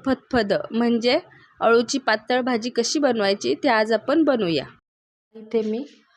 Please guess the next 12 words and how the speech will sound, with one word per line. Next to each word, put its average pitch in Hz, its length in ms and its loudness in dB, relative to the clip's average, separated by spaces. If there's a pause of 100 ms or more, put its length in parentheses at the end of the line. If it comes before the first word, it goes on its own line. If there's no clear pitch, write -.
(240)
अगदी 214 340 -4
कवळी 226 480 0
अशी 220 220 -8
पानं 214 340 -2
आणलेली 208 460 -4
आहेत 220 560 -4
आणि 214 240 -6
ही 240 240 -6 (880)
अळूच्या 226 360 2 (100)
फतफद्याचीच 233 680 -4
पानं 214 300 -2
आहेत, 208 300 -6